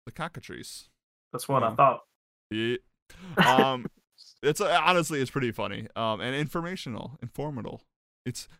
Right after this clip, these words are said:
Speaker 1: edutainment, everyone.
Speaker 2: Mm-hmm.
Speaker 1: Um, so go check that out. And yeah, I, all my social media stuff is pretty much at Farm Goat.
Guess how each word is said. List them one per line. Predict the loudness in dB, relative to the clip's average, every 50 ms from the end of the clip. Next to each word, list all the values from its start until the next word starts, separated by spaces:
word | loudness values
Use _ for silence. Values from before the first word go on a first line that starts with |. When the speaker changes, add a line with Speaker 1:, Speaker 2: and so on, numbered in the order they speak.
| _ _ 0
Speaker 1:
edutainment, | 0 0 0 0 -4 -6 -4 -2 -4 -2 -2 -2 -4 -4 -6 -8 -12 -8 -8
everyone. | -8 -6 -6 -6 -4 -4 -4 -6 -6 -8 -12 _ _ _ _ _ -20 -6 -2
Speaker 2:
Mm-hmm. | -2 -2 0 -2 -4 -6 -6 -10 -14 -8 _ -2
Speaker 1:
Um, | -2 0 0 0 -2 -4 -6
so | -6 -6 -8 -4
go | -4 -4
check | -4 -4 -4 -6 -4
that | -4 -2 -2 0 -2
out. | -2 -4 -4 -8 -10 -14 _ _ _ _ _ _ _ _ _ _ _ _ _ _ _ _ _ _ _ _ _ _ _ _ _ _ _ _
And | -4 -4 -2 -2 -2 -4 -4 -4 -6 -8 -10 -14 -14 -6
yeah, | -2 -2 0 2 2 0 0 -2 -6 -10
I, | -6 -4 -2 0 0 0 0 0 -2 -6 -6 -4
all | -2 -2 -2
my | 0 -2 -4
social | -4 -4 -6 -6 -6 -6
media | -6 -6 -4 -4 -4 -6
stuff | -4 -6 -6 -6
is | -6 -6
pretty | -2 -2 -2
much | -2 -4 -6
at | -6 -4
Farm | -4 -4 -2
Goat. | -2 -4 -4 -4